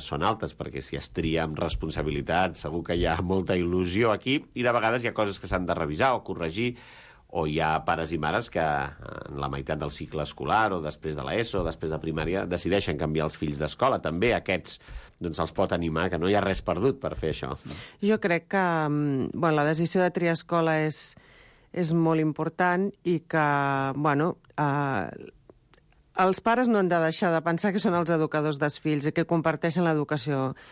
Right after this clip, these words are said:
Speaker 2: amb l'escola. Jo crec que a vegades és aquí on, on no hi ha l'encaix.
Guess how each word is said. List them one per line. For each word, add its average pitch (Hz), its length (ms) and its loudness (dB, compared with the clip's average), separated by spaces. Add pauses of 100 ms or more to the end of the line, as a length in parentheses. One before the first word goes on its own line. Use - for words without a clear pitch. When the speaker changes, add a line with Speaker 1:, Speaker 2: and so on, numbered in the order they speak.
(160)
Speaker 2:
amb 160 220 2
l'escola. 143 420 2
Jo 160 160 2
crec 180 160 0
que 185 80 4
a 175 80 4
vegades 175 320 2
és 160 100 -4
aquí 170 300 0
on, 156 220 2 (500)
on 170 100 0
no 170 80 4
hi 160 160 2
ha 151 140 2
l'encaix. 139 720 -2